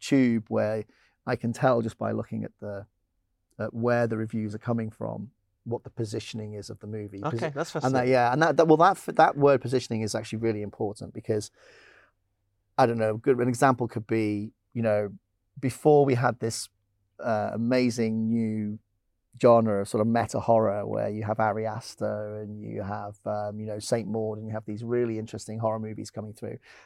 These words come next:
Speaker 1: and they appeal to both art house and genre audiences, which is great for us, especially as we're sort of trying to grow younger audiences to come
Speaker 2: Mm-hmm.
Speaker 1: into our cinemas, um, because those, those films are both mainstream, but they also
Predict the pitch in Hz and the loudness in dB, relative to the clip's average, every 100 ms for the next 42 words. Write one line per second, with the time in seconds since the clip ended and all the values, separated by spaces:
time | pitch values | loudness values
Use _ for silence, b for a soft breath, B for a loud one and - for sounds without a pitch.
0 | B 117 113 113 117 117 - 120 110 110 | B 0 2 2 2 0 0 2 2 -2
1 | 104 107 - _ _ _ - 113 107 - | -2 -4 -4 _ _ _ -2 0 0 -2
2 | 110 113 - - 117 110 107 107 - - | -4 -4 -8 -14 -10 -10 -10 -14 -18 -8
3 | - 107 107 110 - 113 110 113 120 - | -2 -2 -2 -10 -6 -6 -6 -10 -16 -16
4 | 139 - _ _ _ _ 117 - 110 - | -16 -18 _ _ _ _ -2 -2 -4 2
5 | 123 117 - 107 107 - - 120 - 104 | 2 2 -2 -6 -6 -12 -8 -6 -6 -8
6 | 104 107 - 104 110 - 113 107 107 104 | -8 -10 -10 -8 -10 -10 -8 -8 -8 -8
7 | 110 107 104 107 107 113 113 107 107 107 | -4 -4 -4 -8 -10 -6 -4 -4 -6 -8
8 | 104 107 - 113 - - 113 117 113 - | -8 -12 -12 -16 -10 -8 -8 -6 -8 -6
9 | 110 107 110 - - b b b b - | -6 -6 -10 -16 -20 b b b b -4
10 | 110 110 110 110 107 113 113 120 107 110 | 0 0 -2 -6 -8 -8 -2 -2 2 0
11 | 107 110 110 - 113 107 110 107 104 104 | 2 0 -2 -2 0 0 -2 -4 -2 -4
12 | 117 107 107 - 104 104 104 107 110 - | -4 -4 -6 -6 -6 -6 -6 -6 -6 -6
13 | 107 | -8